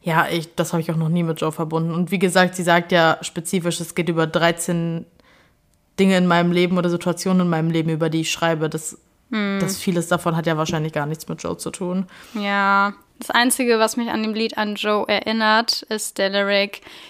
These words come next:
Speaker 2: „You were standing hollow-eyed in the hallway“, weil es mich sehr an Hits Different erinnert.
Speaker 1: Aber Hallway ist das nineteen eighty-nine Wort, also es kann genauso gut Harry sein.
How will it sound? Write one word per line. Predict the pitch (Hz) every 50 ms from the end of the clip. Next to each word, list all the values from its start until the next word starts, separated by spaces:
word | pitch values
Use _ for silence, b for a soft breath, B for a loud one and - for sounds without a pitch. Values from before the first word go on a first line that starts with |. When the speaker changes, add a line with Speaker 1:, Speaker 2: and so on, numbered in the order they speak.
| B B
Speaker 2:
„You | 233 214
were | 214 214 208
standing | - - - 202 208 214 208 208 208 208 208 202 -
hollow-eyed | 208 202 202 202 202 - - 196 196 196 202
in | 202 202 196
the | 190 190 -
hallway“, | - 185 185 190 190 190 - - 202 226 247 240 _ _ _ B B B B B B B
weil | - 202 202
es | - -
mich | 214 208 -
sehr | - - 208 208 214 214 214
an | 208 208
Hits | 190 208 196 -
Different | - 208 202 - - 208 196 196 190 -
erinnert. | 196 202 208 196 196 190 190 196 226 240 - - - _ _ _ _ _ _ _ -
Speaker 1:
Aber | 202 190 196 190 190 175 - - - - -
Hallway | - 202 196 196 190 185 180 180 170
ist | 165 175 - - - _ _
das | 202 185 170 - - - -
nineteen | 190 180 180 170 180 180
eighty-nine | 170 165 170 170 170 170 170 175 180 185 190 185
Wort, | 196 202 208 220 247 226 - - - - _ _ _ _
also | - 185 170 165 175
es | 170 -
kann | - 196 185
genauso | 180 175 180 180 180 180 175
gut | 165 180 165
Harry | 165 185 180 180 165 165
sein. | 160 - 160 156 156 160 160 160 180 202 214